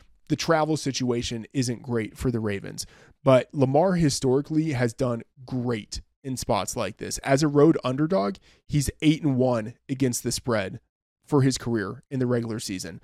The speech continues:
Uh, six and three on the money line as a road underdog in the regular season. So I am hoping that the forty-niners win, but I think the Ravens keep this to a field goal type of game. And I bet this in the look ahead market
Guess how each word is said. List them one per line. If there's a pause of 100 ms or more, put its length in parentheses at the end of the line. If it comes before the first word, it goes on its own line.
(380)
Uh,
six
and
three
on
the
money
line
as
a
road
underdog (240)
in
the
regular
season. (300)
So (280)
I
am
hoping (160)
that
the
forty-niners
win, (420)
but
I
think
the
Ravens
keep
this
to
a
field
goal
type
of
game. (340)
And
I
bet
this (140)
in
the
look
ahead
market